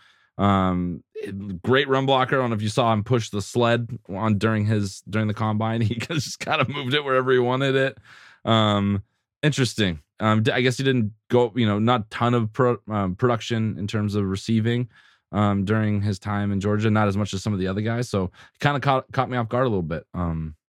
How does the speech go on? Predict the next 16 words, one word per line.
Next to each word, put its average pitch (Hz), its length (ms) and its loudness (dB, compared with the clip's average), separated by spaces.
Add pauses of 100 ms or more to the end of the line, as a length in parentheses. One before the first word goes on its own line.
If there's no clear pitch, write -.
(520)
be 107 60 -8
kinda 113 260 2
crazy 117 320 0
to 101 60 -2
see 101 180 -2
him 107 140 2
and 90 180 -2
Parham 101 340 -2
on 90 140 -2
the 80 160 -4 (100)
field 98 220 0
<laughs> 101 120 0
at 143 80 -2
the 123 60 -6
same 101 260 -2
time. 101 340 -6